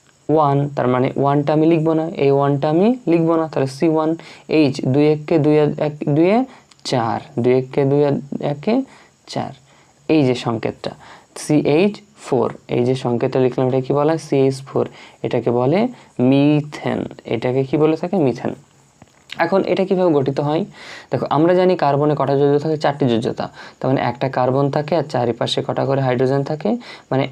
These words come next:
এমন করে থাকে তারা এক বন্ধনে আবদ্ধ হয়। এবং যদি আমরা চাই সেখানে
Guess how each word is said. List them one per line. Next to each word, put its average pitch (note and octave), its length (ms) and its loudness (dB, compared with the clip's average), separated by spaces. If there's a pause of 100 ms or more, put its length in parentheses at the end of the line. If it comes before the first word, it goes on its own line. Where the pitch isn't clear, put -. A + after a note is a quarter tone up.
এমন E3 160 2 (100)
করে F3 180 2
থাকে F3 220 -2
তারা F#3 120 -2 (100)
এক C3+ 60 2 (100)
বন্ধনে C#3+ 360 0
আবদ্ধ A#2 240 -2 (120)
হয়। E3+ 160 -2 (380)
এবং C3+ 140 2 (120)
যদি C3+ 240 2
আমরা C3 140 2 (100)
চাই B2 220 0
সেখানে B2 240 -2